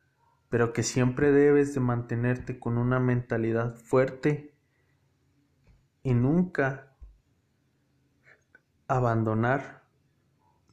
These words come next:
cuando todo se ponga difícil. Porque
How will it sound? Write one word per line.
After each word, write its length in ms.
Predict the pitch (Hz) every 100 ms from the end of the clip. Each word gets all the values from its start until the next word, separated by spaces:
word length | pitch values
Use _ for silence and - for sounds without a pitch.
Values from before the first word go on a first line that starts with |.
| _ _ _ _
cuando 380 | 127 117 110 110
todo 240 | 110 117
se 160 | 117 117
ponga 360 | - 113 113
difícil. 600 | 110 110 107 107 - - _ _ _ _ _ _ _ _ _ _ _ _ _ _ _ _ _ _ _ _ _ _ _ _ _ _ _ _ _ _
Porque 720 | 120 120 - - 113 - -